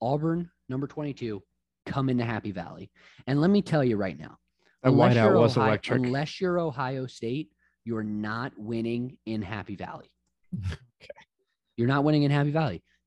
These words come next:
Speaker 1: That crowd was a hundred and ten thousand people all wearing white T-shirts.
Speaker 2: Yeah, that was
Speaker 1: Because they
Speaker 2: electric,
Speaker 1: are,
Speaker 2: dude.
Speaker 1: that is the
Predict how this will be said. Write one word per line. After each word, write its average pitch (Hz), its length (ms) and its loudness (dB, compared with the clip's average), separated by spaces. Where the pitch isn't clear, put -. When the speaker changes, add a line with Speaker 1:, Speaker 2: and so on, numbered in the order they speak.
Speaker 1:
That 156 220 -4
crowd 151 300 -2
was 135 140 -4
a 98 40 -8
hundred 151 420 -4
and 170 120 -6
ten 147 240 -4
thousand 135 320 -2
people 156 400 -8
all 110 220 -4
wearing 107 300 -6
white 95 220 -8
T-shirts. - 580 -12
Speaker 2:
Yeah, 113 200 2
that - 140 -2
was 120 140 0
Speaker 1:
Because 117 180 2
they 123 40 4
Speaker 2:
electric, 101 200 2
Speaker 1:
are, 95 80 -2
Speaker 2:
dude. 107 340 -6
Speaker 1:
that 117 140 0
is 143 140 0
the 131 200 -2